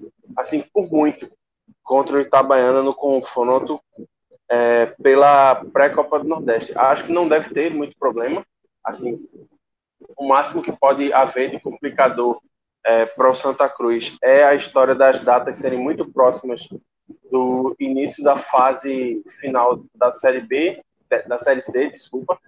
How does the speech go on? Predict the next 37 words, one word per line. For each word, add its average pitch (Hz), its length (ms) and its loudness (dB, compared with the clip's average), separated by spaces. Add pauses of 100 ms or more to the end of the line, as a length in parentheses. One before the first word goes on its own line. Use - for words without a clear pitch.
(320)
Ó, 120 220 2
tá 120 180 0
vendo? 131 320 2
É 127 180 8
o 135 100 6
ato 139 220 4
falho. 113 520 0
Pra 131 160 2
mim, 143 260 -2
o 147 60 -4
Santa 151 260 -4
Cruz 139 180 -8
já 147 120 2
subiu 156 500 0 (420)
e 127 80 2
aí 135 480 4
já 143 160 4
tô 143 160 0
colocando 143 380 4
até 139 160 0
na 147 140 4
Série 160 260 2
B 156 160 0
direto. 147 500 2 (300)
Mas 127 920 -2 (880)
acho 123 220 0
que 160 80 -2
o 147 40 -2
Santa 151 220 -6
não 165 160 2
deve 151 220 2
ter 160 80 -2
maiores 143 400 0
problemas. 139 540 0
Acho 139 180 -2
que - 80 -20
foi 135 340 -4